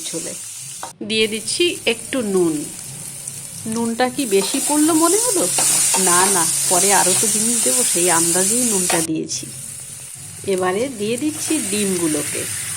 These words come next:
আমি ডিম আগে থেকে ভাজি না, দেখবেন ডিম ভাজলে না কীরকম একটা কাগজের মতো খেতে লাগে, ছিবড়ে ছিবড়ে। কেন যে লোকে ডিম ভেজে ডিমের ফুড ভ্যালু নষ্ট করে আমি জানি না,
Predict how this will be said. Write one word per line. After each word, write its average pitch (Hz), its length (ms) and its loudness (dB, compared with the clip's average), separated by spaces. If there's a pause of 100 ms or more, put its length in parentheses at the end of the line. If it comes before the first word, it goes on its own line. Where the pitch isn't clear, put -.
আমি 220 220 2
ডিম 226 240 -4
আগে 180 320 0
থেকে 247 280 -2
ভাজি 196 360 -2
না, 185 220 0
দেখবেন 247 440 -2
ডিম 277 280 0
ভাজলে 226 500 -2
না 320 180 0 (120)
কীরকম 262 340 -2
একটা 277 340 -4
কাগজের 220 500 0
মতো 269 280 -4
খেতে 214 240 -2
লাগে, 220 320 -2
ছিবড়ে 196 360 0
ছিবড়ে। 185 400 -2
কেন 233 320 -2
যে 294 140 0
লোকে 247 320 -2 (100)
ডিম 247 240 -4
ভেজে 240 400 0 (100)
ডিমের 202 300 -2 (120)
ফুড 240 160 -6 (100)
ভ্যালু 254 220 -4
নষ্ট 214 380 -4
করে 220 160 -6
আমি 185 220 -2
জানি 180 240 0
না, 175 180 -4